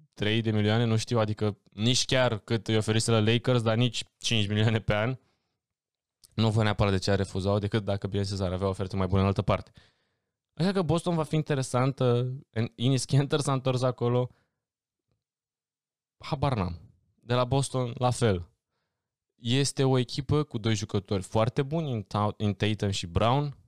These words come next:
Brown a avut un început de sezon fantastic, mai bun decât Tatum mi s-a părut în prima și a doua lună din sezonul trecut. Așa că sunt curios ce se va întâmpla. Miami, am vorbit sezonul trecut, Atlanta, extensie la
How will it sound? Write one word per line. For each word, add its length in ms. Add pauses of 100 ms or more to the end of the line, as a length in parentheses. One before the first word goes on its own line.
(120)
Brown 460
a 80
avut 240
un 80
început 360
de 100
sezon 320
fantastic, 880 (1400)
mai 180
bun 180
decât 220
Tatum 260
mi 80
s-a 120
părut 280
în 80
prima 300 (460)
și 100
a 80
doua 220
lună 320
din 180
sezonul 380
trecut. 500 (1800)
Așa 220
că 100
sunt 180
curios 200
ce 60
se 120
va 60
întâmpla. 320
Miami, 360
am 100
vorbit 240
sezonul 360
trecut, 420
Atlanta, 580
extensie 600
la 300